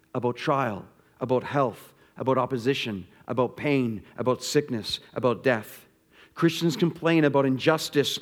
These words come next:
fatigue, hurt, and unanswered prayer. Christians complain about life. Here's what we must always, always remember, though. Okay, ready? Think of this theological truth. Not one single truly born-again Christ follower will be complaining the moment that Jesus Christ returns.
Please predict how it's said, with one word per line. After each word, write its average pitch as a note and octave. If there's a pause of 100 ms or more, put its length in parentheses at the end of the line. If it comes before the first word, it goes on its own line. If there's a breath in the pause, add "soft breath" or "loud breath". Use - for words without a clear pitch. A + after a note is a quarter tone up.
(160)
fatigue, D#3
hurt, D#3+ (120 loud breath)
and D3
unanswered E3+
prayer. E3+
Christians F#3
complain D#3+
about D3
life. C#3+ (200 loud breath)
Here's G3+
what A#3
we F#3+
must F3
always, G#3
always F#3+
remember, F3
though. C#3+
Okay, D#3+
ready? E3
Think -
of A3+
this G#3+
theological F#3
truth. D#3 (160 loud breath)
Not F3+
one A#3
single A3 (140)
truly B3+
born-again B3 (140)
Christ B3
follower F#3+ (160 loud breath)
will A3+
be C4+
complaining A#3
the G3+
moment A3
that G3+
Jesus G#3+
Christ G#3+
returns. F#3+